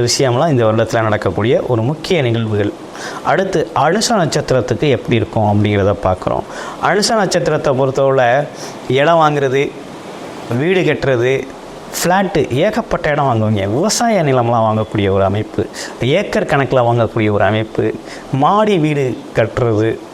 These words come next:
ஒரு மாடிக்கு ரெண்டு மாடி, ரெண்டு மாடிக்கு மூணு மாடின்னு அடுக்குமாடி குடியிருப்புகளை கட்டுறது. ஆமாம், இந்த மாதிரி விஷயங்கள்லாம் ரொம்ப சிறப்பான இருக்கும். தாயோட, தாயோட உடல் நலம்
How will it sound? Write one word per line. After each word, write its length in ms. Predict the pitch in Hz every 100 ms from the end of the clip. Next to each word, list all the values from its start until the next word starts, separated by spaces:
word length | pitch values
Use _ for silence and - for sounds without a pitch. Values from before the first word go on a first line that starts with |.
| - - - - -
ஒரு 180 | 165 202
மாடிக்கு 420 | 170 165 160 170
ரெண்டு 280 | 143 151 151
மாடி, 300 | 143 143 143
ரெண்டு 240 | 139 147
மாடிக்கு 400 | 147 143 143 -
மூணு 300 | 131 147 147
மாடின்னு 600 | 127 127 131 135 123 143 - -
அடுக்குமாடி 680 | 127 147 185 208 180 143 131
குடியிருப்புகளை 600 | - 123 120 117 120 110
கட்டுறது. 600 | - 104 - 101 92 104 - - - - 113
ஆமாம், 440 | 113 104 104 104 -
இந்த 160 | 131 123
மாதிரி 280 | 123 113
விஷயங்கள்லாம் 560 | 110 - 123 110 107 185 -
ரொம்ப 220 | 135 151
சிறப்பான 560 | - - 131 - 120 110
இருக்கும். 300 | 107 127 - -
தாயோட, 680 | 139 147 156 143 123 117 - - - -
தாயோட 440 | - 151 170 151 135
உடல் 320 | 120 135 156
நலம் 360 | 147 120 120